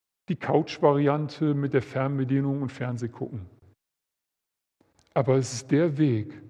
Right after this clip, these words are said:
der uns in eine starke, intensive Gottesbeziehung führt.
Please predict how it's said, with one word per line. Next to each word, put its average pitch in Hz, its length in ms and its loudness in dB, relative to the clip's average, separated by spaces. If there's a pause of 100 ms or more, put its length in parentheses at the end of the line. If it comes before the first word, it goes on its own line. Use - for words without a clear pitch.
(460)
der 143 140 0
uns 123 180 -2
in 185 80 -6
eine 117 260 -4
starke, 151 640 -4
intensive 135 760 -6
Gottesbeziehung 120 880 -6
führt. - 500 -10